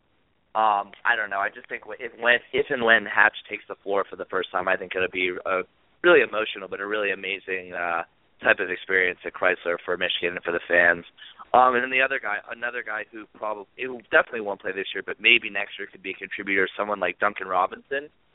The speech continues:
um, guy who played his, his first year at Williams, um, sprouted from five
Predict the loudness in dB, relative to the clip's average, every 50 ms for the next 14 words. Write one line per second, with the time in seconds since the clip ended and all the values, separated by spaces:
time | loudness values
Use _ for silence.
0 | _ _ _ _ _ _ 6 8 8 8 8 6 4 0 -6 -2 2 4 4 4
1 | 2 0 -10 -14 -10 -8 -8 -8 -8 -10 _ -16 -14 -12 -12 -10 -6 -4 -4 -4
2 | -4 -6 -8 -6 -4 -2 -2 -2 -2 -2 0 2 2 2 2 0 -4 -10 -10 -8
3 | -8 -6 -8 -8 -10 -12 -14 -20 -20 _ _ _ _ _ _ _ _ _ -4 0
4 | 2 2 2 2 0 -2 -8 -20 -20 -20 -20 -18 -18 -6 2 4 6 6 6 6
5 | 2 0 -4 -6 -8 -12 -10 -8 -8 -8 -12 -18 -10 _ 2 4 6 6 6 4